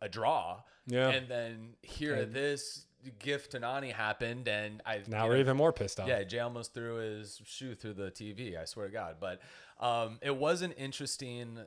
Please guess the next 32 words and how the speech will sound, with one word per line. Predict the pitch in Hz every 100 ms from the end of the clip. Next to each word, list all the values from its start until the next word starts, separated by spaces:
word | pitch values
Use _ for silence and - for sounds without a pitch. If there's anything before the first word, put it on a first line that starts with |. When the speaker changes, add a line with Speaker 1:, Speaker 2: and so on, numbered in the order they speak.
| - 139
Speaker 1:
uh, |
you | 143 165
know, | 165
we | 165
looked | 196 190
at | 165
each | 147
other | 147 139
before | 120 147
the | 131
match, | 117 120 120
and | 107
even | 107 107
looking | 107 113 107
at, | 98 95 95
you | 110
know, | 98
Orlando | 98 104 104 98
City's | - 101 98 92 -
starting | - 110 107 95
eleven, | 98 101 98
we've | 95
been | 95
looking | 95 104
at | 95
it | 92 -
for | 104 92
about, | 85 107 - 101
for | - 101
a | 92
week | 95 160 98
now. | 87 85